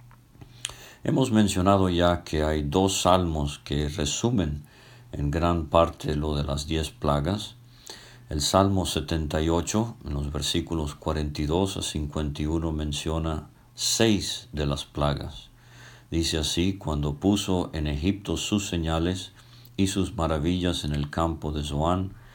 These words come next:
y volvió sus ríos en sangre y sus corrientes para que no bebiesen.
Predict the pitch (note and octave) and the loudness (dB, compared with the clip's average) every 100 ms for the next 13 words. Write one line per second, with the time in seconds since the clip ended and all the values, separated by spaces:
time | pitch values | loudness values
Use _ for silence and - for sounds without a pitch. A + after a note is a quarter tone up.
0 | - - - - E2+ E2+ E2 F#2 A#2+ A#2+ | -20 -20 -20 -6 0 2 4 4 4 2
1 | A#2 G2 G2 G#2 G#2+ G2 E2 D#2 - F#2 | -2 0 2 4 4 2 -2 -2 0 2
2 | F#2 E2+ D2+ D2 - D2+ - D2 D2 F2+ | 2 0 -2 -2 -4 -8 -4 -4 0 0
3 | F#2+ F2+ E2 D#2+ - - - - - D#2 | 0 -2 -4 -4 -12 -20 -20 -10 -4 -2
4 | D2 D2+ D2+ E2 D#2 D2+ E2+ F2 C#2 | -2 -2 0 0 0 2 2 2 -4